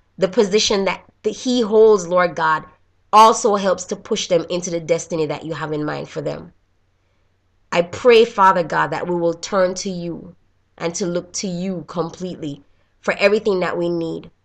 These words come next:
I pray, Father God, even for those mothers right now who have had to pick up the slack.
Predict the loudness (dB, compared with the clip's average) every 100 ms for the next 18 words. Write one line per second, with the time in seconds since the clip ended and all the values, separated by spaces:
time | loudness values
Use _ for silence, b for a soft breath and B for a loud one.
0 | _ _ _ _ _ 2 2 6 6 6
1 | 6 4 4 4 4 2 -2 -4 -2 -2
2 | 0 0 0 0 4 6 6 2 2 0
3 | 0 -2 -2 -4 -10 _ _ _ _ _
4 | -20 -4 -2 2 2 2 -6 -4 -4 -4
5 | -10 -2 -2 -2 -6